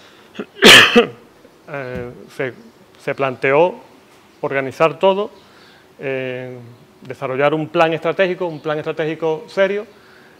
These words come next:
Se comenzó a, bueno, con la llegada de Emilio Romero a la dirección de, de la Almoraima, él propuso esto, establecer un plan estratégico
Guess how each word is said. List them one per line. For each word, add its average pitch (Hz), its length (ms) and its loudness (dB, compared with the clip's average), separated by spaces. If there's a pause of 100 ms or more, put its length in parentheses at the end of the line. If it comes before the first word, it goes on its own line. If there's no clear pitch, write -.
(140)
Se 135 260 -4 (400)
comenzó 131 440 -2
a, 143 240 4
bueno, 151 220 -2
con 127 100 -4
la 127 80 0
llegada 135 320 4
de 143 80 2
Emilio 147 200 0
Romero 147 340 0
a 147 40 0
la 147 100 2
dirección 147 520 -6
de, 147 240 -2
de 147 100 -4
la 147 80 -4
Almoraima, 170 460 -6 (640)
él 147 500 -8 (260)
propuso 151 480 -2
esto, 156 180 -6
establecer 127 440 -6
un 143 180 -6
plan 151 300 0
estratégico 160 580 -6